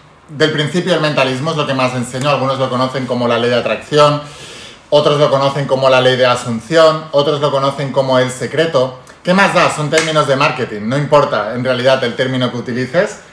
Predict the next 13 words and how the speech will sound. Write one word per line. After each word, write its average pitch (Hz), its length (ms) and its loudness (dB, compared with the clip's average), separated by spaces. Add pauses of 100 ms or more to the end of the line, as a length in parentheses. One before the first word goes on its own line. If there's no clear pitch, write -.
(200)
La 139 200 0
realidad 139 640 2
es 143 160 -2
que 156 140 -2
los 139 140 4
pensamientos 139 680 -2
son 131 160 -4
cosas, 135 360 0
lo 123 120 -4
que 117 100 -4
piensas 143 400 -4
se 135 100 -8
manifiestan, 127 720 -2